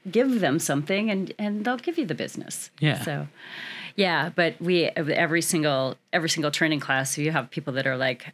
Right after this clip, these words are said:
Speaker 1: "Oh, no, no, no, no, scripts." That, that comes up all the time. And my thought was with Robert, from an improv perspective, that he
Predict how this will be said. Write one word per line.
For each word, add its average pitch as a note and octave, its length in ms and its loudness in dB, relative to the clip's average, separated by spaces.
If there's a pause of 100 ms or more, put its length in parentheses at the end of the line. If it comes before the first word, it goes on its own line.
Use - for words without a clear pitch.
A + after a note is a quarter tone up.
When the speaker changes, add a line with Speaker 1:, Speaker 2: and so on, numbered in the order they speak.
(140)
Speaker 1:
"Oh, C3+ 420 0
no, C3 300 -2
no, B2+ 140 -2
no, B2+ 300 -2
no, A#2 60 -4
scripts." - 500 -2
That, D3 220 0
that C3 120 -2
comes C#3+ 220 -2
up B2+ 120 -2
all C3 120 0
the - 80 -6
time. D#3+ 340 0 (460)
And F3 260 2 (220)
my E3+ 380 2
thought E3+ 440 0
was C#3 640 0
with D3 320 -4
Robert, B2 420 -2
from D3 200 -2
an C3+ 40 0
improv C#3 440 -2
perspective, B2+ 720 -4 (720)
that D3 640 -2 (120)
he D#3 640 0